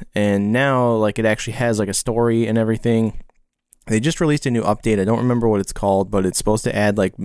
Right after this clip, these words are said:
more aggressive space pirates and things, so you can get into, like, bigger dogfights and shit with them.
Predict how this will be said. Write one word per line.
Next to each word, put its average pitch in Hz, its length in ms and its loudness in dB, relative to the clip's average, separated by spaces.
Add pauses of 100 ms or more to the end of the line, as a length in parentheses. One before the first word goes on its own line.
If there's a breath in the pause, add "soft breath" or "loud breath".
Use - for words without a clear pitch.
more 110 280 0
aggressive 107 380 -2
space 104 320 -2
pirates 113 440 0
and 113 120 -4
things, 117 460 0
so - 100 -2
you 104 120 0
can 107 80 -2
get 104 120 2
into, 95 160 0
like, 90 200 0
bigger 104 200 0
dogfights 104 600 0
and 101 80 -6
shit - 180 -2
with - 140 -6
them. 104 300 2